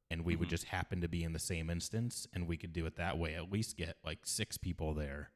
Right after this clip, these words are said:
Speaker 1: I remember doing that back in the day.
Speaker 2: Mm-hmm. Yeah, that was, that was probably one of my favorite, um,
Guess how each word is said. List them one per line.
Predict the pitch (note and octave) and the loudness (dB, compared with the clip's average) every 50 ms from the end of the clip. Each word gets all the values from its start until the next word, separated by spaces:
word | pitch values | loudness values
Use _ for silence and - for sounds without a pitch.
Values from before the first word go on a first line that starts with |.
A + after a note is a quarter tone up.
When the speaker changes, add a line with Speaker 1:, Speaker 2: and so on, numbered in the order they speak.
| _ _ _ _ _ _ _ - | _ _ _ _ _ _ _ -4
Speaker 1:
I | - | -2
remember | G#3 G#3+ A2 F2+ | 0 0 0 0
doing | E2 E2+ D#2+ E2 D#2 | -2 -2 -2 -2 -2
that | D#2 D#2 | -2 -2
back | D2+ D2+ D2 - | -2 -4 -4 -6
in | D#2 D2+ | -8 -10
the | D2 | -8
day. | D2+ D#2 D#2 D2 - - _ _ _ _ _ _ _ _ _ _ - - | -6 -6 -6 -6 -8 -10 _ _ _ _ _ _ _ _ _ _ -8 -6
Speaker 2:
Mm-hmm. | G#2+ F#2+ F#2 F#2 F#2+ - _ _ _ _ - - - - - - - - - - - - | -6 -4 -6 -6 -8 -12 _ _ _ _ -20 -20 -20 -20 -20 -20 -20 -20 -20 -14 -4 2
Yeah, | G#2 F#2 D2 D#2 | 2 2 2 2
that | G2 A#2 D3+ | 0 0 0
was, | D#3+ C3 - - - - - | 0 -2 -4 -6 -10 -10 -10
that | G2+ | -8
was | C3 C3+ - | -8 -6 -4
probably | - B2+ A2+ A2 | -2 -2 0 0
one | G#2 G#2 | 0 0
of | G2+ F#2+ | -2 -2
my | F2+ E2 | -6 -8
favorite, | - - - F#2+ F#2+ F#2+ F2 F2+ F2 E2+ D2+ - _ _ _ - F2 | -8 -8 -6 -6 -4 -4 -6 -6 -8 -8 -8 -12 _ _ _ -14 -10
um, | F2+ E2 D#2 C#2+ B1+ A1+ - - G#1 - | -8 -6 -6 -6 -8 -10 -12 -14 -16 -18